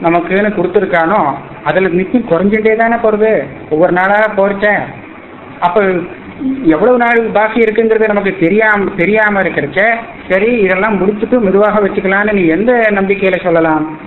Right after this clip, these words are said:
அதனால நமக்கு இந்த சரீரம் கிடைச்சிருக்கே, மகதா புண்ணிய பண்ணேன கிரீதேயம் காயனம் நிஷ்டயா.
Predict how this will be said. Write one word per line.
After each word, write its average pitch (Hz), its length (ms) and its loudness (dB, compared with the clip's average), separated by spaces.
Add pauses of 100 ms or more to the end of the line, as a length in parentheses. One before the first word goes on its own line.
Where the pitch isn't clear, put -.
(440)
அதனால 127 760 0 (960)
நமக்கு 170 300 0
இந்த 165 140 2 (120)
சரீரம் 202 460 0
கிடைச்சிருக்கே, 156 800 0
மகதா 190 420 0 (200)
புண்ணிய 190 260 2
பண்ணேன 185 720 0 (160)
கிரீதேயம் 156 920 2
காயனம் 160 580 2
நிஷ்டயா. 151 640 0